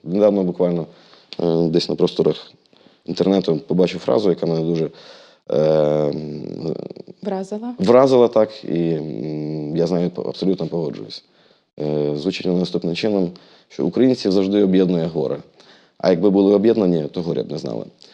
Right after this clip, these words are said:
Speaker 1: І я, м, погоджуюсь на сто відсотків з цією фразою, і ми маємо прагнути до цього.
Speaker 2: Я вам дуже дякую за сьогоднішню розмову. Е,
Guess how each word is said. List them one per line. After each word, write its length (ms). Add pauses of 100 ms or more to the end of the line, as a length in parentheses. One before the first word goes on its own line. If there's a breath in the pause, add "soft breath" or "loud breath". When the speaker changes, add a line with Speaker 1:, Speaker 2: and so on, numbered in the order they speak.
(380 soft breath)
Speaker 1:
І 80
я, 300
м, 120 (1120)
погоджуюсь 480
на 60
сто 140
відсотків 340
з 40
цією 180
фразою, 580
і 340
ми 120
маємо 240
прагнути 320
до 100
цього. 240 (1500 soft breath)
Speaker 2:
Я 100
вам 120
дуже 180
дякую 280
за 80
сьогоднішню 520
розмову. 460 (420 loud breath)
Е, 300